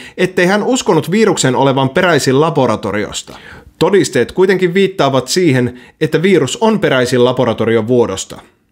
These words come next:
Kaksi erittäin tunnettua virologia ehdotti tätä tohtori Anthony Faucille tammikuussa kaksituhatta kaksikymmentä pidetyssä kokouksessa,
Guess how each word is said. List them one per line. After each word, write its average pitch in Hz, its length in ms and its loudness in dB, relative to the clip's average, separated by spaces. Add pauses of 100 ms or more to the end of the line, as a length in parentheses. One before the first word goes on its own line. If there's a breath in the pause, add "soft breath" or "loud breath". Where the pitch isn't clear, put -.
(560 loud breath)
Kaksi 156 400 2
erittäin 185 380 0
tunnettua 135 480 0
virologia 139 600 2 (140)
ehdotti 156 380 2
tätä 123 240 0
tohtori 131 400 0
Anthony 143 340 0
Faucille 151 720 0
tammikuussa 143 560 0
kaksituhatta 175 520 -2
kaksikymmentä 131 560 0
pidetyssä 131 460 0
kokouksessa, 123 720 0